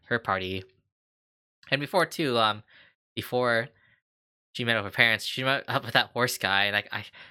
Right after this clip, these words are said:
I had such a hard time remembering him, like, from earlier, 'cause I knew, I knew there was a horse guy from the season earlier, but I, I, like, I had so much trouble remembering, like, exactly, like,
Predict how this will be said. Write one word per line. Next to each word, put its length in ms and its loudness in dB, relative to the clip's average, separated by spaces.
I 40 0
had 200 0
such 160 -10
a 40 -4
hard 160 4
time 240 2
remembering 540 -2
him, 380 0
like, 180 -4
from 340 0
earlier, 340 0
'cause 160 -8
I 100 6
knew, 400 0
I 100 0
knew 120 0
there 80 4
was 80 2
a 60 2
horse 320 0
guy 400 0
from 100 -2
the 60 0
season 320 -4
earlier, 260 0
but 260 0
I, 80 0
I, 60 -6
like, 260 -4
I 60 -2
had 180 0
so 80 -4
much 280 -6
trouble 200 0
remembering, 300 0
like, 100 -2
exactly, 480 -2
like, 220 -2